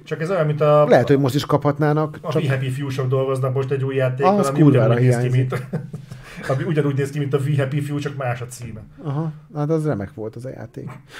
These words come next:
Speaker 2: Nem tudom, tehát szerintem az obsidiánosok jól el vannak. Nem nagyon.
Speaker 1: Te látsz olyat, hogy változni fog kétezer-huszonnégyben bármiféle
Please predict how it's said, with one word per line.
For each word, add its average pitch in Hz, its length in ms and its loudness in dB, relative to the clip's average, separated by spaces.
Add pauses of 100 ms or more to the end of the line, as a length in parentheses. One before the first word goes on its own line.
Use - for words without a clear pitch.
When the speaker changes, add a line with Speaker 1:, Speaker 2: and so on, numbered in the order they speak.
(580)
Speaker 2:
Nem 233 200 6
tudom, 131 380 2
tehát 226 360 -4 (920)
szerintem 285 300 4
az 330 80 4
obsidiánosok 131 680 0
jól 98 200 -2
el 85 120 -4
vannak. 95 500 -12 (1500)
Nem 113 220 0
nagyon. 107 420 -4 (1160)
Speaker 1:
Te 127 100 -8
látsz 127 220 -4
olyat, 151 220 -2
hogy 147 160 -6
változni 143 420 -2
fog 143 220 -4
kétezer-huszonnégyben 143 1000 -6
bármiféle 139 800 -4